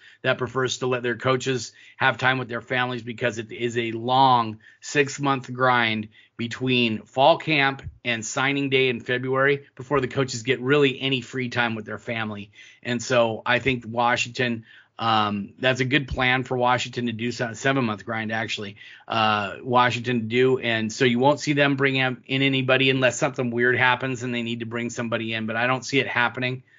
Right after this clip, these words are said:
Um, and then August, starting August first through the end of August is, um, a dead period where coaches cannot have kids on campus and they cannot go out and visit kids. They can still call 'em, they can still do all those different things. They just can't have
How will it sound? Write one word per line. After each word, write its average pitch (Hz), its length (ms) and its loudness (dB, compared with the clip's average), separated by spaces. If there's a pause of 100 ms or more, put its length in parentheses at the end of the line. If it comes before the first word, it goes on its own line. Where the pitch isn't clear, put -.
(260)
Um, 110 460 0
and 135 140 2
then 120 300 2 (180)
August, 139 400 6
starting 151 280 2
August 147 360 2
first 147 420 -2 (160)
through 135 140 -4
the 123 160 0
end 135 100 0
of 151 100 -2
August 113 540 -2 (420)
is, 117 520 2 (100)
um, 104 560 0 (420)
a 135 80 6
dead 127 280 2
period 104 320 -2
where 110 240 -2
coaches 127 500 -4
cannot 127 380 0
have 131 240 0
kids 139 200 -2
on 120 160 -4
campus 175 520 0 (360)
and 120 160 0
they 135 140 4
cannot 143 380 2
go 139 100 0
out 135 160 0
and 135 100 -12
visit 131 320 -4
kids. 110 280 -8
They 135 80 2
can 156 120 -2
still 151 200 -4
call 160 320 2
'em, 160 100 0
they 135 100 -2
can 123 160 -8
still 131 220 -8
do 131 140 -6
all 131 160 0
those 135 180 -2
different 123 320 -6
things. 127 280 -2
They 117 100 -6
just 127 240 0
can't 127 200 0
have 120 320 2